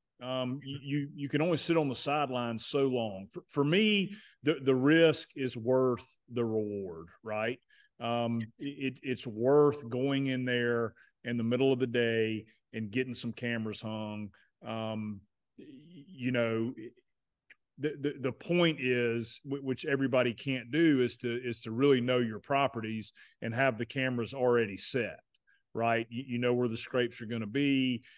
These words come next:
you know where all that is. And before the transition, you're, you're ahead of the shift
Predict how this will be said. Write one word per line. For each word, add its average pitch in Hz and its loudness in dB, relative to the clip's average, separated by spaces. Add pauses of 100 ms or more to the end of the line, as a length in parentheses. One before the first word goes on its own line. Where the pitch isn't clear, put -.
(120)
you 127 -4
know 131 2
where 123 6
all 117 4
that 113 0
is. 120 0
And 110 -4
before 123 -2
the 117 -2
transition, 113 -2
you're, 117 -6
you're 113 -4
ahead 131 2
of 113 -2
the 107 -8
shift 123 0